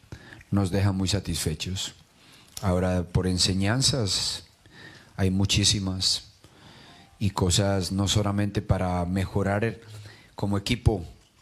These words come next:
como grupo, sino cómo encarar los juegos y este tipo de, de, de partidos. Em, y dentro de eso está también, em,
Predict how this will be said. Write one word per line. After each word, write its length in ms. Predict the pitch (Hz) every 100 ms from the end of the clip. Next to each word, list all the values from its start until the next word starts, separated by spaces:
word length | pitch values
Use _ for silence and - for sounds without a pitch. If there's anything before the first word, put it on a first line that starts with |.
| _
como 240 | - 95 95
grupo, 540 | 107 117 113 101 90 - _ _ - -
sino 420 | - - 98 98 -
cómo 200 | 110 107
encarar 360 | 98 98 95
los 180 | 101 95
juegos 540 | 95 90 90 90 - - - _ - - - -
y 120 | 107
este 320 | 104 110 - 104
tipo 400 | 101 - 98 92
de, 600 | 92 95 87 95 90 - -
de, 240 | 85 92
de 180 | 87 90
partidos. 800 | - - 98 92 87 92 - - - - - - - - - - _ -
Em, 920 | 104 92 92 92 95 92 95 92 95 - -
y 480 | 92 92 92 120 - - _ _ - - - -
dentro 380 | 95 90 - 95
de 120 | 95
eso 180 | 90 107
está 500 | - 101 98 98 98
también, 640 | 101 95 101 104 123 135 - - - - - - - _ _
em, 760 | - 90 90 90 87 85 85 87